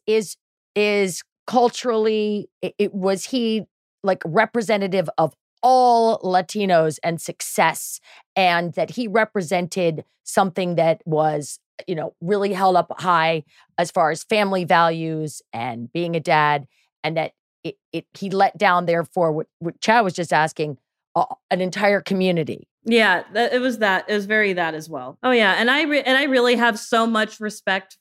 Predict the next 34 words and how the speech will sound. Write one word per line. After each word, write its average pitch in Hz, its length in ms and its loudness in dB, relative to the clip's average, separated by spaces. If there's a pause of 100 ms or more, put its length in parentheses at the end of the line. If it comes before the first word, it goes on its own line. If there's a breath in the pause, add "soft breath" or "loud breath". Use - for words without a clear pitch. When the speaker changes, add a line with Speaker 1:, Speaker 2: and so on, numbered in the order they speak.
Speaker 2:
for 208 100 -4
my 190 160 -2
dad 180 540 0 (120)
because 185 640 -4 (400)
him 208 580 0
now 185 360 2
being 185 320 -2
able 180 360 0
to 185 140 -2
go 170 560 2 (540)
on 180 460 2
screen 180 640 -2
and 175 460 0 (180)
to 196 120 -2
be, 180 260 -4
'cause 185 260 -4
the 233 180 0
George, 254 300 2
the 226 120 -2
character, 190 680 0 (120)
drinks 180 560 -2
and 175 420 0
is, 175 460 -4 (460)
which 190 380 -4
Speaker 1:
Mm-hmm. 240 360 -6
Speaker 2:
is 190 200 -2
similar 196 460 0
in 190 120 2
Speaker 1:
And 214 80 0
Speaker 2:
real 185 160 4
Speaker 1:
gets 294 80 4
Speaker 2:
life. 180 120 4
Speaker 1:
high. 311 460 4
Speaker 2:
And, 180 220 -6